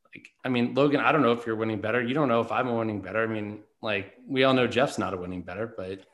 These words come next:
um, no, 'cause he only bets at one book. <laughs> Um,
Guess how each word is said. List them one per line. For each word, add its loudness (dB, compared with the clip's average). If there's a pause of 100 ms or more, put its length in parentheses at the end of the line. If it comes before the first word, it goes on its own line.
(100)
um, -14 (420)
no, -16 (400)
'cause 2
he 2
only 4
bets 0
at 2
one 2
book. -2 (160)
<laughs> -4
Um, -4